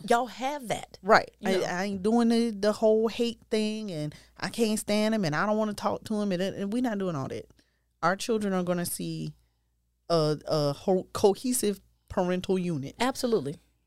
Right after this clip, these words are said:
Speaker 2: So that I'm not doing.
Speaker 1: Sure.
Speaker 2: Now, do we do get to arguing, you know, at times. That ain't nothing that the kids hear or see.
Speaker 1: Okay.
Speaker 2: But the only reason to go to counseling would have to do with our relationship,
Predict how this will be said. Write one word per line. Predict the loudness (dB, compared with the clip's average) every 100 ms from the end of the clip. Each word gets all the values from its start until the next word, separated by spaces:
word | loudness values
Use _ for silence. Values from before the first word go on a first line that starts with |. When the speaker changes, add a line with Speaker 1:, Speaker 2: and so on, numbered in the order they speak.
| _ -4
Speaker 2:
So | 4 6 6 0 -4 -10 _ _ _ _ 0
that | 2 2
I'm | 0
not | -4 -6
doing. | -8 -10 -12 -2
Speaker 1:
Sure. | 2 2
Speaker 2:
Now, | 2 -4
do | -8 -6 0 0 -2 -6 -2
we | 0
do | 2 2
get | 2 0
to | 0
arguing, | 0 0 0 0 -2 -6
you | -4 -2
know, | 0
at | -2 -4
times. | -2 -2 0 2
That | 0
ain't | 0
nothing | -4 -4 -4
that | -6
the |
kids | -6 -2 -2 -2
hear | -2 0
or | 0 0
see. | 0 -2 -6 -8 -12 -14
Speaker 1:
Okay. | -10 -8 -8 -10 _ _ -6
Speaker 2:
But | 2 4 4 -2 -6 _ _ _ _ _ _ _ _ _ _ _ _ -4
the | 0 0
only | 2 2
reason | 2 2 0
to |
go | 2 0
to |
counseling | 0 -4 -4 -4 -4
would | -4 -8
have | -8 -6 -6
to | -6
do | -4
with | -2
our | -2
relationship, | -2 -4 -8 -10 -12 -14